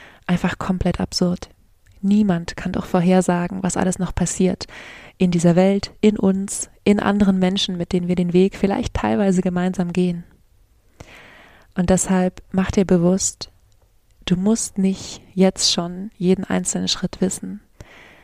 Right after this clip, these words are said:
denn Wege entstehen, indem wir sie gehen. Und das letzte Mantra, was ich mit dir teilen möchte, was mir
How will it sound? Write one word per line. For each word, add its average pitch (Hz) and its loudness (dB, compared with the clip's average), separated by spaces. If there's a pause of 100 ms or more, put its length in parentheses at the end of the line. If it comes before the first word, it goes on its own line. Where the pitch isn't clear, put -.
(240)
denn 175 2
Wege 185 6
entstehen, 180 -2
indem 180 -4
wir 180 -2
sie 180 0
gehen. 185 -4 (2500)
Und 185 2
das 190 0
letzte 208 0
Mantra, 190 0
was 180 -4
ich 180 -4
mit 180 -4
dir 180 2
teilen 185 0
möchte, 185 -2
was 180 0
mir 190 0